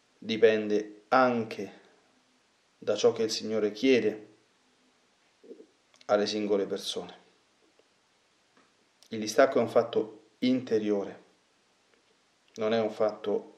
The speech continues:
principalmente esteriore, anche se evidentemente deve concretizzarsi anche in alcune cose esteriori.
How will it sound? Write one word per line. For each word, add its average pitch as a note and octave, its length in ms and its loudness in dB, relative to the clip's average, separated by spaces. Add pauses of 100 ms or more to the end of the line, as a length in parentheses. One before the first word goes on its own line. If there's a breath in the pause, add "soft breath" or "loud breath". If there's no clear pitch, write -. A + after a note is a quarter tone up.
(300)
principalmente G#2+ 760 -2
esteriore, A#2 680 2
anche A2 360 2
se A#2+ 180 0
evidentemente G#2 880 -6
deve A2+ 360 2
concretizzarsi G2 1080 -4
anche G#2+ 540 2 (840 loud breath)
in A2+ 140 -2
alcune G#2+ 640 -2 (1800 loud breath)
cose G#2+ 340 6
esteriori. F#2+ 540 -4